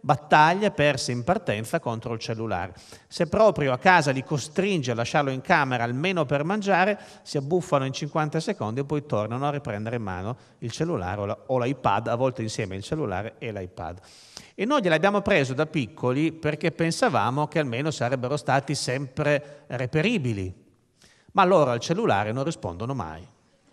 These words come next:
Mai, è vero o no? Dice, "Ma ce l'hai sempre in mano?" "Eh no, ma era silenzioso." Perché la differenza proprio generazionale è che per noi il cellulare è un telefono.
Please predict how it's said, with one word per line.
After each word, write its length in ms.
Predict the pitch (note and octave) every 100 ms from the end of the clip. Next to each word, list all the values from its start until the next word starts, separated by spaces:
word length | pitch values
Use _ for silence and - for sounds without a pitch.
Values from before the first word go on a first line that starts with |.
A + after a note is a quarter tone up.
| _ _ _ _ _ -
Mai, 380 | D3 D3+ F2 G2
è 80 |
vero 200 | A#2+ D#3+
o 20 | A#2+
no? 180 | G2 - - - -
Dice, 160 | - F#3
"Ma 120 | F#3+
ce 120 | A3
l'hai 120 | G#3
sempre 340 | G3+ A#3 G#3+ G#3
in 80 |
mano?" 440 | G3+ F#3+ C3 B2 B2+
"Eh 100 | G3
no, 140 | F3
ma 120 | D#3
era 140 | D3 D3
silenzioso." 920 | - C#3 C3 - A#2+ A2 G#2+ G#2 G#2 - - - - - _ - - _ _
Perché 920 | A3+ A#3+ - E3+ C#3 C#3+ C#3+ - - -
la 120 | D3
differenza 600 | E3 A#3 F3+ E3+ G3 D#3+
proprio 220 | C#3+ D3
generazionale 1160 | C3+ D3 C#3 B2 - C3 A#2 F2+ E2+ F2+ F#2+ -
è 100 | C#3
che 160 | D#3 C3+
per 180 | C4+
noi 200 | F3 D3
il 80 | D3+
cellulare 520 | - E3 C3+ A2+ C#3
è 60 | B2+
un 160 | G#2+ G2
telefono. 640 | G#2+ C#3+ - F#2+ F2+